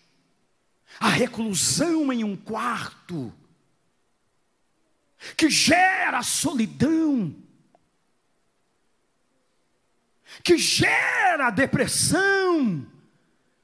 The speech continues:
e por fim, vem a morte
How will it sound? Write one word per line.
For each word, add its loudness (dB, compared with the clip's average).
e 6
por 2
fim, -2
vem -2
a -6
morte -6